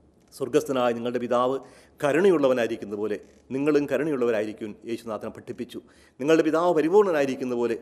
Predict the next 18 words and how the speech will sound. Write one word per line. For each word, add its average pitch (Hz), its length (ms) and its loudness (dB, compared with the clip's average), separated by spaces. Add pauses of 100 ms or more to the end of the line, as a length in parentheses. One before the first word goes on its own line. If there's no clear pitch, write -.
(140)
നിങ്ങളും 127 300 -2
പരിപൂർണരായിരിക്കണം. 120 840 -4 (480)
ഈ 131 140 2
പരിപൂർണത 143 560 0 (500)
കരുണയിലൂടെ, 135 600 -2 (540)
നീതി 160 360 2
പ്രവർത്തനത്തിലൂടെ, 107 680 -6 (460)
ക്ഷമിക്കുന്ന 151 420 -2
സ്നേഹത്തിലൂടെ 110 580 -8 (200)
പ്രകടമാകണം. 104 580 -10 (440)
അപ്പോൾ 127 160 -2
അവിടുത്തെ 165 380 4
നാമം 143 340 2
പരിശുദ്ധമാക്കപ്പെടണം 123 960 -4 (180)
എന്ന 113 100 -6
പ്രാർത്ഥന 117 380 -10 (920)
ഒരേ 127 220 6
സമയം 127 380 2